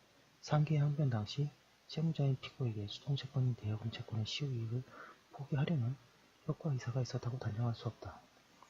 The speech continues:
그리고 항소심 재판이 속심적 구조인 점을 고려하면 제일 심에서 공격 방어 방법으로 상계 항변이 먼저 이루어지고 그 후 항소심에서 소멸시효 항변이 이루어지는 경우를 달래볼 것은 아니다. 결론적으로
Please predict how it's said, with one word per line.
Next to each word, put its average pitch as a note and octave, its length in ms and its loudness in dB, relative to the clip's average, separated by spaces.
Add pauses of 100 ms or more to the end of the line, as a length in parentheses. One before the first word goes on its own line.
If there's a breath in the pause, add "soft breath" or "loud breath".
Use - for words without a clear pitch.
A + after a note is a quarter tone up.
(160)
그리고 A#2 240 0
항소심 D3+ 400 4
재판이 A2 400 0
속심적 - 560 -4
구조인 A#2 260 0
점을 A2+ 180 0
고려하면 G#2 480 -2 (600 loud breath)
제일 A#2 260 0
심에서 C3 380 0
공격 A2 400 0
방어 A#2 160 2
방법으로 G#2+ 520 -4 (540 loud breath)
상계 D3+ 320 2
항변이 C#3+ 380 4
먼저 A2 240 2
이루어지고 A2 400 -4 (560 loud breath)
그 - 140 -4
후 G#2+ 180 -2
항소심에서 B2+ 640 0
소멸시효 C#3 480 2
항변이 C3 340 2
이루어지는 A2 380 0
경우를 G#2 400 -2 (500 loud breath)
달래볼 A2 380 0
것은 B2 240 -2
아니다. G2+ 340 -6 (1160)
결론적으로 A2+ 600 0